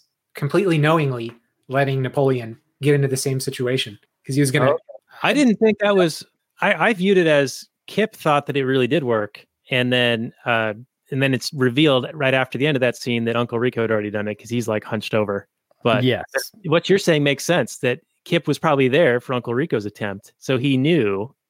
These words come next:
Speaker 2: he was, he, he knew that Napoleon would fall into this trap of, "Oh, of course it works. Yeah. Oh, yeah. Oh, you, you're not supposed to touch it."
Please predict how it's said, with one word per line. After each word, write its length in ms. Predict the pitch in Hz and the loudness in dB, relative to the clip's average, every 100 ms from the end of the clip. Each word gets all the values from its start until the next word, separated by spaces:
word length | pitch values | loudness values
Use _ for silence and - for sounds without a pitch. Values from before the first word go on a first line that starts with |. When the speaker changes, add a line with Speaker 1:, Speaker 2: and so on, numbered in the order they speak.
| _ - | _ -2
Speaker 2:
he 80 | |
was, 220 | 123 110 160 | -2 -2 -10
he, 240 | 123 127 123 - | -8 -4 -4 -2
he 140 | 131 | 0
knew 260 | 135 170 156 | 2 4 4
that 140 | 143 | 2
Napoleon 500 | 127 139 131 123 120 | -2 -2 0 2 0
would 280 | 113 113 101 _ _ | 0 -2 -2 _ _
fall 280 | - 147 143 | -4 2 4
into 160 | 143 127 | 2 0
this 160 | 123 | -2
trap 420 | - 143 127 131 120 | -2 0 0 -2 -2
of, 320 | 113 104 _ _ - | -2 -4 _ _ -10
"Oh, 160 | 185 175 | -6 -6
of 140 | 143 | -4
course 240 | 254 240 196 | -2 0 -2
it 80 | |
works. 300 | 175 160 - 165 | 0 -2 0 0
Yeah. 160 | 160 | 0
Oh, 200 | 127 170 | 2 0
yeah. 200 | 170 165 135 143 - | 0 -2 -6 -12 -8
Oh, 140 | 139 143 | -2 0
you, 160 | 135 | 0
you're 120 | 131 | 0
not 140 | 156 170 | 0 0
supposed 180 | 170 165 | -2 -2
to 60 | |
touch 220 | 160 170 | -2 -2
it." 120 | 120 | -4